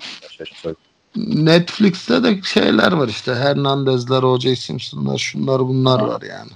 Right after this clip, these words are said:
Speaker 1: Onların da altyazıları var. Yani Türkçe içerik olarak Amazon Prime'a ve Netflix'e bakabilirsiniz. Hüseyin diyor ki, "Selamlar, Mahomes'un yazın aldığı yarım milyar dolarlık kontratın bir benzeri önümüzdeki beş sene içinde şu anda ligde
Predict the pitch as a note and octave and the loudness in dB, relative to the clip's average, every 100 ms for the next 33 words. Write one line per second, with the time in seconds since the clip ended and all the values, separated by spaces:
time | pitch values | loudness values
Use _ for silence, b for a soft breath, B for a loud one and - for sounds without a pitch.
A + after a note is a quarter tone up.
0 | _ _ G#2 G2 F2+ E2+ E2 D#2 F2+ E2+ | _ _ 2 4 4 6 6 4 -2 -2
1 | E2+ E2+ F2 E2+ - G2+ - F2 - A2+ | 0 2 2 2 2 2 2 -2 2 2
2 | - E2+ G#2 - G#2 F#2+ F#2 F2+ F2+ G2+ | 6 6 6 2 2 2 2 0 2 2
3 | F2+ G#2 - - G2+ F#2+ F2 - D#2+ - | 4 2 0 -4 -2 -2 -2 -8 -8 0
4 | A2+ F2 E2 E2 D#2+ D#2 - - B B | 2 2 0 -2 -4 -10 -14 -18 B B
5 | B B B B B C3+ B2+ D#3 E3+ D3+ | B B B B B 0 4 4 4 4
6 | D#3+ D#3 G#2+ - B2+ C#3 F3 D#3 C#3 C#3+ | 2 2 0 6 6 8 8 8 6 6
7 | D3 F3 D3 C#3 D#3+ C#3+ C#3+ C3 C3+ D#3+ | 2 0 2 4 6 6 6 4 4 4
8 | C#3+ B2+ A#2+ A#2 A#2 A2+ A2+ - A#2 A#2 | 2 6 6 6 4 2 0 -6 -6 -6
9 | C#3+ B2+ B2+ A#2+ A2+ C3 B2+ A#2+ A2+ A#2 | -8 -4 -2 0 0 0 0 -2 -4 -4
10 | B2+ A#2+ - A2 F#2+ A#2+ B2 B2 A2+ A#2 | -2 -2 0 -4 -4 -4 -2 0 0 0
11 | A2+ - | 0 -2